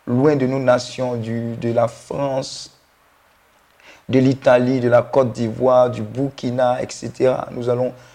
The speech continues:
demander la puissante intercession de Dieu et encore une fois répandre le flot de résurrection. Alors écoutons la parole de Dieu, le psaume cent neuf,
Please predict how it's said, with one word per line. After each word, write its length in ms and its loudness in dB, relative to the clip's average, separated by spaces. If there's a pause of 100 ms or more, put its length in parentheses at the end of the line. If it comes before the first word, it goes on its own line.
(240)
demander 680 2
la 120 2
puissante 640 -4
intercession 580 -4
de 100 0
Dieu 180 0
et 40 6
encore 280 2
une 100 0
fois 260 2
répandre 400 0
le 100 2
flot 480 -2 (640)
de 400 2 (160)
résurrection. 1120 2 (600)
Alors 420 6
écoutons 440 0
la 140 6
parole 400 4
de 100 0
Dieu, 280 -2
le 140 0
psaume 340 -2
cent 300 2
neuf, 640 -2